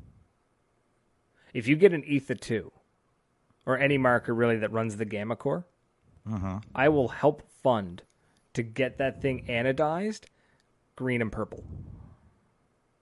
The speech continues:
Speaker 1: And call it the Hulk. 'Cause it's got a
Speaker 2: Hulk.
Speaker 1: Gamma Core.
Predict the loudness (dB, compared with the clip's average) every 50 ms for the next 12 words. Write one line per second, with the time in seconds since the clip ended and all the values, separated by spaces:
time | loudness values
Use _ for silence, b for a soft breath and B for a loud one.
0 | _ _ _ _ _ _ _ _ _ _ _ _ _ _ 0 0 0 0 -2 -6
1 | -6 -4 -4 -4 -4 -8 -10 -10 -10 -10 -12 -14 -16 -20 -20 _ _ _ _ _
2 | _ _ _ _ _ _ _ _ _ _ _ _ _ _ _ _ _ _ _ _
3 | _ _ _ _ _ -6 -6 -6 -6 -6 -6 -6 -6 -4 -2 0 0 0 -2 -4
4 | -12 -14 -16 -16 -16 -16 -16 -18